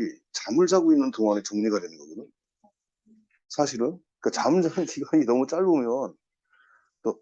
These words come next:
반복해서 잠을 잘 때마다 계속 배웠던 것들이 이렇게 우리 기억 속에 저장이 되는 거라,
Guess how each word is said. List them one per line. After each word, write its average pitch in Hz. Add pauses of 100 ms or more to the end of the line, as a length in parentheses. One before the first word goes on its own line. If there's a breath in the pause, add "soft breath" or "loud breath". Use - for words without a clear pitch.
반복해서 160
잠을 135
잘 131
때마다 135 (840)
계속 175
배웠던 147
것들이 127
이렇게 107 (200)
우리 107
기억 151
속에 123
저장이 117
되는 98
거라, 104